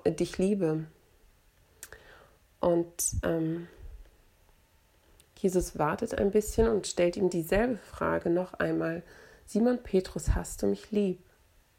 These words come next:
Und Petrus muss wieder in sich hineinhören und seine Antwort reflektieren und wieder sagt er: „Ja, Herr, du weißt, dass ich dich liebe.“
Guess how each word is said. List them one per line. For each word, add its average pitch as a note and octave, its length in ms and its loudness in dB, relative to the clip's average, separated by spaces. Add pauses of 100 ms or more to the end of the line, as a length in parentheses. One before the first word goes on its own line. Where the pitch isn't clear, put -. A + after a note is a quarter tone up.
(1120)
Und F3+ 140 0
Petrus F3 400 -2
muss F#3 200 0
wieder A3 220 4
in F3 120 4
sich E3 180 -2
hineinhören E3+ 680 0
und E3+ 440 -4
seine E3 280 0
Antwort - 480 0
reflektieren E3 1120 -2 (580)
und F#3+ 220 -2
wieder A#3 220 4
sagt D#3+ 400 -2
er: E3 260 0 (1300)
„Ja, F#3+ 240 2
Herr, E3+ 380 -2 (180)
du E3 120 -2
weißt, G3 400 2
dass F3+ 140 -2
ich - 140 -4
dich - 240 0
liebe.“ E3+ 460 0